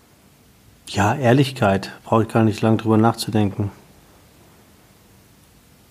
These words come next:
Also, Ehrlichkeit und füreinander da sein, das ist für mich schon das Wichtigste in der Freundschaft. Ähm,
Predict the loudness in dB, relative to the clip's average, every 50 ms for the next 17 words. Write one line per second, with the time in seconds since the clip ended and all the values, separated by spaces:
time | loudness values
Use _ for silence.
0 | _ _ _ -20 _ _ _ _ _ _ _ _ _ _ _ _ _ _ _ -12
1 | -2 0 0 2 2 2 2 2 0 -2 -4 -10 -18 -20 -20 -20 _ -20 -20 -20
2 | -20 -20 _ _ _ _ _ -6 -2 -2 0 0 -2 -4 -4 -2 0 0 2 2
3 | 0 -2 -2 0 2 4 4 4 4 4 4 2 2 2 2 2 2 2 0 -2
4 | -2 -2 -4 -6 -8 -8 -8 -8 -6 -4 -6 -6 -2 0 2 2 2 2 2 2
5 | 2 2 2 0 0 -2 0 -4 -6 -6 -4 -4 0 0 0 0 -2 -2 -2 -2
6 | -2 -2 -2 -4 -4 -4 -6 -16 -18 -20 -20 -20 -20 -20 -20 -20 -20 -20 -20 -20
7 | -20 -20 -20 -20 -20 -20 -20 -20 -20 -20 -20 -20 -20 -20 -20 -20 -20 -20 -20 -8
8 | -2 0 2 2 4 2 0 -2 -4